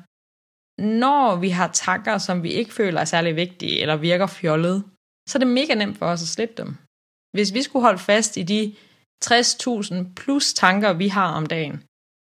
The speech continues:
så ville vi være komplet udmattet, og vi ville ikke gøre andet end at konstant være inde i vores hoved. Så lige nu kan du allerede godt finde ud af at give slip på nogle tanker. Grunden til, at det er så svært med de her tanker, de her frygttanker,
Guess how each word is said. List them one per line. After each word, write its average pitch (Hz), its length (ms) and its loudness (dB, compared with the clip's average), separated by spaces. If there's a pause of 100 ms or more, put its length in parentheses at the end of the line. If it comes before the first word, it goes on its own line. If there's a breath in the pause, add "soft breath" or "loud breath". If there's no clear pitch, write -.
så 220 160 2
ville 208 220 0
vi 180 200 0
være 165 160 2
komplet 190 800 -4 (300)
udmattet, 170 560 -2 (180)
og 185 140 0
vi 180 80 0
ville 185 240 0
ikke 214 100 -6
gøre 180 180 4
andet 190 200 2
end 160 80 0
at 151 160 -2 (360)
konstant 165 400 0
være 165 200 4
inde 160 100 0
i 151 40 -6
vores 160 200 -8
hoved. 185 340 -2 (540)
Så 220 180 2
lige 226 280 2
nu 202 320 2 (480)
kan 226 300 2
du 254 180 -2
allerede 180 520 2
godt 202 180 2
finde 170 260 -4
ud 160 60 2
af 143 300 -2
at 170 120 -6
give 175 120 -4
slip 190 280 -4
på 180 120 -4
nogle 185 300 -2
tanker. - 340 -6 (840)
Grunden 233 340 2
til, 185 100 -2
at 170 80 -2
det 175 60 2
er 165 60 2
så 170 120 -6
svært 185 400 0
med 165 120 -2
de 185 120 -2
her 175 80 -2
tanker, 160 480 -4 (260)
de 180 100 -2
her 165 60 -2
frygttanker, - 760 -8